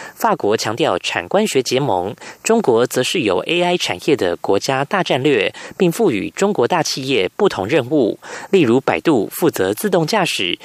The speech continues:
腾讯是医疗影像等。林百里在会中也提醒政府应有A I发展大战略，而台湾市场小，还可能面临A I人才及电力不足的问题。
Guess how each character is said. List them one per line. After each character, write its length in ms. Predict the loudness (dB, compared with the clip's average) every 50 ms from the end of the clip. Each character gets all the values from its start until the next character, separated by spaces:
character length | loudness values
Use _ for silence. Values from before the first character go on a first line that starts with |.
| -14 -18 -10 -4
腾 180 | 0 0 2 2
讯 280 | 2 0 0 0 -2
是 240 | -4 -4 -2 -2 -2
医 180 | -2 -2 0 0
疗 220 | 2 2 0 -2
影 120 | -4 -6
像 240 | -4 -2 0 0 2
等。 300 | 2 0 0 0 -2 -6 -10 _ _ _ _ -20 -18 -14 -12 -12 -12 -12 -4 0
林 140 | 0 2 2
百 140 | 2 0
里 140 | 0 0 -2
在 160 | -2 -2 -2
会 200 | 0 0 0 0
中 320 | 2 2 2 2 0 0 -2
也 180 | -2 -2 -2
提 160 | -2 -2 -2 -2
醒 180 | -2 -2 -2
政 180 | 0 0 0 0
府 340 | 0 0 0 0 0 0 -4 -8 -14 -6 0
应 160 | 2 2 4 4
有 180 | 4 2 2 0
A 140 | 0 0 0
I 160 | 0 0 -2
发 240 | -2 0 -2 -2 0
展 200 | 0 -2 -4 -2 -2
大 140 | -2 0
战 180 | 0 2 0 2
略， 360 | 2 2 2 2 0 -2 -6 -10 -16 -18 -18 -16 -6 -2
而 180 | 0 0 0
台 180 | 0 0 0 0
湾 200 | 2 2 0 -2
市 160 | -2 -4 -4
场 180 | -4 -4 -4 -4
小， 320 | -2 -2 0 0 0 -2 -4 -8 -14 -12 -4
还 140 | -4 -2 -2
可 180 | 0 0 0
能 220 | 0 2 0 0 2
面 180 | 2 2 2
临 220 | 2 0 0 -2 -2
A 180 | 0 0 0 0
I 80 | 0
人 200 | 0 0 -2 -2
才 360 | -2 -2 -2 -2 -2 -2 -4 -6 -6
及 220 | -6 -4 -4 -4
电 280 | -2 0 2 2 2 2
力 140 | 2 0
不 220 | 0 0 0 0 0
足 180 | 0 0 0
的 100 | 0 2
问 160 | 2 2 0 0
题。 440 | -2 -4 -4 -4 -4 -4 -6 -6